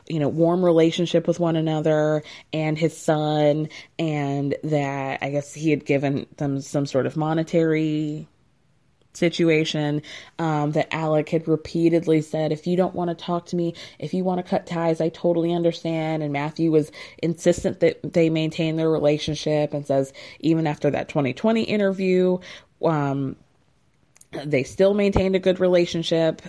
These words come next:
Uh, the interview where Alex said that he didn't do it. And then I guess later or recently, Matthew had done an, his own interview saying that he was really mad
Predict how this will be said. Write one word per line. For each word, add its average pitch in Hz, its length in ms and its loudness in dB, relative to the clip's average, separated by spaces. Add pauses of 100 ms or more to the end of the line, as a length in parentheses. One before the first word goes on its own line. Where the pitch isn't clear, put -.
(120)
Uh, 147 240 -6
the 156 240 0
interview 170 320 2
where 160 80 4
Alex 156 320 0
said 160 140 0
that 147 80 -4
he 165 100 4
didn't 151 200 0
do 151 160 -2
it. 147 280 0 (400)
And 156 800 0
then 175 240 2
I 233 80 2
guess 185 240 2 (100)
later 175 720 2
or 147 140 0
recently, 156 540 0
Matthew 208 500 0
had 170 560 -2
done 156 220 0
an, 151 100 -4
his 156 300 -2
own 302 200 0
interview 165 520 0 (260)
saying 170 320 0
that 175 140 0
he 180 120 0
was 175 240 2 (420)
really 175 220 6
mad 208 480 0